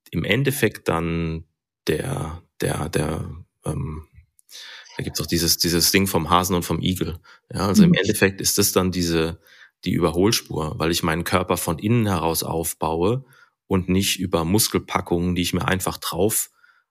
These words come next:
Speaker 1: äh, knall, eigentlich meine tiefen li-, tiefer liegenden Strukturen immer mehr zerstöre,
Speaker 2: Mhm.
Speaker 1: weil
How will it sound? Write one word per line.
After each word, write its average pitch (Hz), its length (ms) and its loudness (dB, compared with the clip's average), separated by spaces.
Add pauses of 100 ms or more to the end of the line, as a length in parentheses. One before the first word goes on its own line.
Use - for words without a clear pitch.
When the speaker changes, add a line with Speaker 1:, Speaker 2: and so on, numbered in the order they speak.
Speaker 1:
äh, 80 240 -4
knall, 87 580 0 (480)
eigentlich 110 480 2
meine 85 420 0
tiefen 131 320 2
li-, 98 280 0
tiefer 131 360 2
liegenden 87 300 -2
Strukturen 90 500 0
immer 90 180 4
mehr 87 200 0
zerstöre, 95 800 0 (460)
Speaker 2:
Mhm. 98 160 0
Speaker 1:
weil 87 480 2